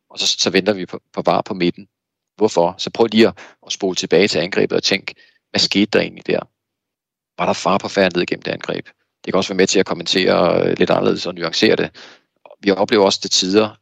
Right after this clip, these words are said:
at, at når vi venter på var, så har T V en tendens til at filme, <laughs> øh, dommeren på banen op i hovedet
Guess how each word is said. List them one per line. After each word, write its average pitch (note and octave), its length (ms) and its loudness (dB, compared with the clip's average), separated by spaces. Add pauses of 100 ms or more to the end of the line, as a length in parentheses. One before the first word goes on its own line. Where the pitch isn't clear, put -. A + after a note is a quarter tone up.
(120)
at, F#2 160 0 (100)
at G#2+ 160 0
når G2+ 160 0
vi G2+ 140 -2
venter G2 180 0
på F#2 120 -2
var, F#2 260 2
så G2 320 2
har F#2+ 100 0
T - 140 -2
V G2 140 -2
en G2+ 100 -8
tendens F#2+ 300 -4
til G2 100 0
at F#2 60 0
filme, G#2 420 -4 (380)
<laughs> - 480 -8
øh, F#2+ 120 0 (220)
dommeren G2+ 440 2
på G2 120 -2
banen F#2 360 0
op F2 160 -4
i G2 40 -12
hovedet F#2 380 -8